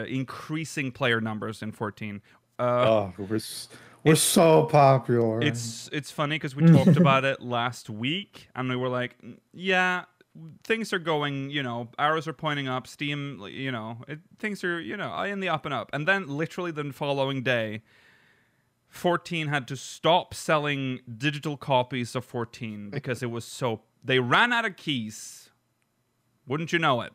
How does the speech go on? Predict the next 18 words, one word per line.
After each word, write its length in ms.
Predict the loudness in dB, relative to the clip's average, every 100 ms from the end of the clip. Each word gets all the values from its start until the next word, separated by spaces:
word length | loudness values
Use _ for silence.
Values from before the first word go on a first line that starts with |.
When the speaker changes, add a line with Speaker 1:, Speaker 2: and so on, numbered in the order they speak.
| _
Speaker 1:
We 100 | -2
ran 260 | 2 2 2
out 100 | -2
of 60 |
keys. 260 | -4 -6 -4
That's 260 | -6 -4
a 80 | -6
common 360 | -2 0 0 -2
problem 420 | 0 0 0 -4
for 120 | -6
this 220 | -2 -4 -4
<laughs> 20 |
game. 600 | 0 0 2 -2 -4 -8 -6 -4 0
We 100 | 2
don't 300 | 4 4 6
have 200 | 2 2
enough 320 | 0 0 -2
keys. 500 | -6 -6 -6 -12